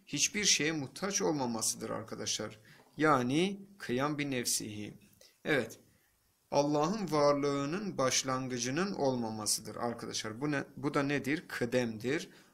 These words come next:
Allah'ın sonradan yaratılanlara benzememesi. Bu nedir arkadaşlar? Muhalefetün lil havadis. Bunu da yapmış olduk. Şimdi sıradaki kısma geçelim. Aşağıdaki karışık İhlas suresi okunuşunu başına sayılar yazarak sıraya koyunuz.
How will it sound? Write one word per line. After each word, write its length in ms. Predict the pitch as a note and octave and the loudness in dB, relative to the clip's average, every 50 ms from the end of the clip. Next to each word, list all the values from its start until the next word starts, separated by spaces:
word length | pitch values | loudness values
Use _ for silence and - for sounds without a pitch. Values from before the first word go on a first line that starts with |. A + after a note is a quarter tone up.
| _ - | _ -4
Allah'ın 460 | - C#3 C#3+ C#3+ D3 D3 D#3 E3+ F3+ | 0 0 0 2 2 2 2 2 2
sonradan 540 | F3+ - - - G3 G3 F#3 E3 C3+ B2 B2+ | 0 0 0 0 -2 -2 -2 -2 -2 -2 -4
yaratılanlara 1000 | B2 B2 B2 B2 B2 B2 A#2+ - C3 B2+ B2 B2 B2 B2 B2 B2+ D#3+ F3+ F3 C#3 | -2 -2 -2 0 0 -2 -2 -4 -6 -6 -6 -6 -6 -4 -4 -4 -4 -4 -4 -4
benzememesi. 1160 | C3+ B2 B2+ B2 A#2+ B2+ D3+ D3 C#3 C3 A#2+ A#2+ A#2 A2 A2 - - A2+ A2 G#2+ - - _ _ _ _ _ - | -4 -4 -2 0 0 0 0 0 -2 -4 -4 -4 0 4 4 4 4 4 0 -12 -16 -20 _ _ _ _ _ -4
Bu 120 | G3+ F#3+ | -2 -2
nedir 220 | D#3 C3 A#2+ A#2+ | -2 -2 -2 -2
arkadaşlar? 760 | A#2 A2+ A2+ A#2 - A#2+ A2+ A2 G#2+ - C#3+ D#3 F3+ F#3 F#3 - - - - _ | -2 -2 -4 -4 -6 -8 -6 -4 -2 0 2 2 2 2 0 -4 -14 -20 -20 _
Muhalefetün 1040 | - B2 B2 A2+ A2+ A#2+ A#2+ A#2+ A#2+ C3+ D3 C#3+ - B2 - - - C#3 D3+ D#3+ D3+ | -10 -8 -6 -4 -2 -2 0 0 0 -2 -2 -2 -4 -6 -6 -6 -6 -6 -6 -6 -6
lil 280 | B2+ B2 C3+ D3+ D#3+ D#3 | -6 -4 -2 -2 -4 -4
havadis. 760 | B2 G#2+ A#2 A#2 A2 A2 G#2+ G#2+ G#2+ A2 G#2 - - - - | -6 -6 -4 -4 -2 -4 -4 -4 -4 -2 -2 -2 -2 -2 -4
Bunu 260 | B2+ B2+ C#3 C#3 B2 | -6 -6 -6 -4 -2
da 160 | C3+ C#3+ D#3 | -2 -2 -2
yapmış 480 | D3+ B2+ A#2+ A#2+ A#2+ - C3 B2+ - - | -2 -2 -4 -4 -6 -6 -4 -4 -4 -4
olduk. 340 | A#2 A2 G#2+ G#2+ G#2 - - - - - - - | -4 -6 -8 -12 -16 -18 -18 -20 -20 -20 -14 -10
Şimdi 260 | - - F#3+ E3 C3+ | -8 -6 -2 2 4
sıradaki 480 | - - C3+ C3 B2+ C3 A#2+ C#3 C3+ | 4 4 4 0 -4 -4 -6 -6 -4
kısma 240 | - - - B2 A#2 | 0 0 0 0 -4
geçelim. 500 | A2 A2 G#2+ - A2+ A#2 C3 E3 F3+ F#3 - - - - - - | -8 -6 -8 -6 -6 -6 -8 -8 -10 -10 -12 -16 -18 -18 -10 -4
Aşağıdaki 600 | - F#3+ F3+ - - D3 B2+ A#2+ A#2 - - - - | 2 4 6 6 6 4 2 -2 -4 -6 -6 -8 -4
karışık 440 | - D#3+ - C#3 A#2 - A#2 - | -4 -2 -2 0 0 -2 -2 -4
İhlas 360 | - - B2 C3 C#3+ D#3 D#3 - | -10 -10 -8 -6 -4 -2 -2 -2
suresi 380 | - B2+ A#2+ A#2 A#2 - - | -2 -4 -4 -2 -2 -2 -2
okunuşunu 720 | - B2 B2 - C3 B2+ B2+ A#2+ - - B2 A2+ A2 A2 A#2+ | -2 -6 -8 -8 -8 -8 -4 -4 -4 -4 -4 -6 -8 -4 -2
başına 340 | C3+ B2+ - - A#2+ A2 | 0 0 0 -2 0 0
sayılar 440 | G#2 - - B2 A#2+ B2 B2 C3 C#3+ | 2 2 2 2 0 -4 -4 -4 -4
yazarak 480 | C3 B2 A#2+ A2+ A2+ B2 A#2 A2+ A2 - | -4 -2 -2 -2 -2 -2 -2 0 2 2
sıraya 360 | - C#3+ C#3 B2 C3+ D3+ D3 | 2 2 2 -2 -2 -2 -4
koyunuz. 500 | - - B2 A2 A2 G#2+ G2 - - - | -4 -6 -6 -6 -6 -8 -10 -10 -12 -12